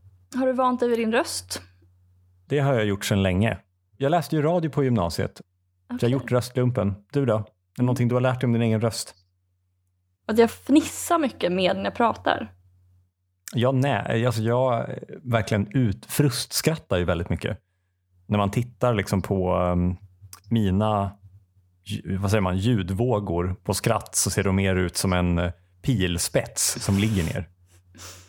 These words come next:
Speaker 1: Mm.
Speaker 2: Medans, eh, dina är lite mer som så en såg. Bara.
Speaker 1: <laughs> Ja, det är ett, eh, liksom mönsterskratt. Det är så här, ha,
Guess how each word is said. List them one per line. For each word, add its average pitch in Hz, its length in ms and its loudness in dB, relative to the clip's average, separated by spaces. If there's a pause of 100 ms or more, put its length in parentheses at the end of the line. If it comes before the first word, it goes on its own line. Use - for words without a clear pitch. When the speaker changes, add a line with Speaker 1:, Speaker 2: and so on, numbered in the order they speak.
(840)
Speaker 1:
Mm. 233 260 0 (100)
Speaker 2:
Medans, - 360 0
eh, 95 200 2
dina 101 300 2
är 101 40 2
lite 101 180 0
mer 90 140 2
som 90 160 -2
så 90 140 0
en 82 180 0
såg. 104 580 -2 (240)
Bara. 98 340 -2
Speaker 1:
<laughs> - 60 -20 (3000)
Ja, 269 100 2
det 277 220 -2
är 247 200 2
ett, - 260 -10
eh, 208 480 0
liksom 214 300 -4
mönsterskratt. 202 840 -2
Det 196 60 -4
är 202 40 -2
så 202 100 -2
här, 175 160 2 (120)
ha, 247 240 2